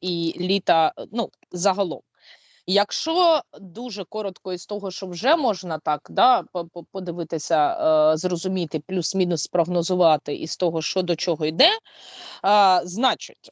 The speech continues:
е, е, обстріли будуть, масовані обстріли будуть протягом літа.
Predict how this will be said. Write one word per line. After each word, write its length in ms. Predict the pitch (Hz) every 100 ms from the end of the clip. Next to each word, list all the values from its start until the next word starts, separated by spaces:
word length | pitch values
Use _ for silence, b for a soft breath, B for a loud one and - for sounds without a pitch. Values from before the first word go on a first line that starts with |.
| _
е, 60 | 175 170 175 170 165 160 -
е, 280 | 170 170 165 - _ _ _
обстріли 720 | 254 - - 196 180 165 151
будуть, 680 | - 170 170 147 269 - - _ _ _ -
масовані 680 | 180 220 - 190 160 160 151
обстріли 680 | - 156 - - 156 151 147
будуть 320 | 175 170 165 -
протягом 500 | 202 190 208 226 220
літа. 420 | 233 233 247